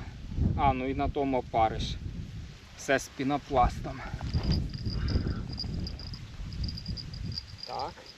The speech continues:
Кілочок трохи розійшовся в сторону.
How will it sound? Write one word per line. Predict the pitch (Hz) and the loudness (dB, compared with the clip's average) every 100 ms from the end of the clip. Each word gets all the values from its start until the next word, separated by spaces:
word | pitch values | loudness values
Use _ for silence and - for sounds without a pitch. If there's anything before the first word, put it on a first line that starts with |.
| - - - - - - - - | -16 -14 -10 -4 -4 -4 0 0
Кілочок | 120 123 117 135 127 - | 0 -2 -4 -6 -10 -4
трохи | 139 127 139 117 - - - - - - - - - - - - - - - - - - - | -2 0 -2 -4 -6 -20 -20 -20 -20 -20 -20 -20 -18 -14 -8 -8 -8 -16 -12 -8 -6 -4 -2
розійшовся | 156 139 135 143 156 - 160 147 147 - 170 - | 0 0 0 -2 -4 -4 -6 -6 -6 -6 -6 -4
в | - | -4
сторону. | - - 170 156 160 170 | -2 -4 -4 -4 -4 -6